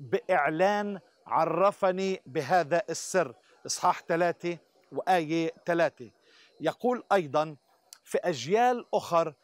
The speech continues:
لم يعرف به بنو البشر إن الأمم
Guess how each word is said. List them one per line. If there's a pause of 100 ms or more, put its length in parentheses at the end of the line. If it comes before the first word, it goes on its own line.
(240)
لم
يعرف
به
بنو
البشر (400)
إن
الأمم